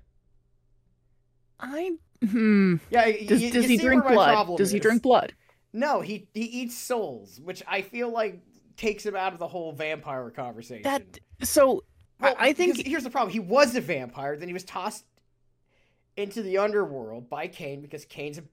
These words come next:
Speaker 2: dick.
Speaker 1: Yes.
Speaker 2: So he was at one point a vampire,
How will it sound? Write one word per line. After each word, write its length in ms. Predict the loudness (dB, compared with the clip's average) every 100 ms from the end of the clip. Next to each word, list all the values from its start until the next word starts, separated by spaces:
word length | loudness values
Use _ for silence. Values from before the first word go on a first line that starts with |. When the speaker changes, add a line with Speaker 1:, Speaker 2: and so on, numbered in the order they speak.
| _ _ _
Speaker 2:
dick. 500 | -12 -12 -12 -18 -20 _ _ _ _ _ _ _ _ _
Speaker 1:
Yes. 600 | -4 -2 -4 -12 -16 -20 _ _
Speaker 2:
So 340 | -8 -6 -6 -6
he 140 | -6
was 340 | -2 0 2
at 120 | 0 -2
one 200 | -2 -2
point 260 | -4 -4
a 40 | -4
vampire, 840 | -8 -10 -14 -14 -12 -12 -14 -14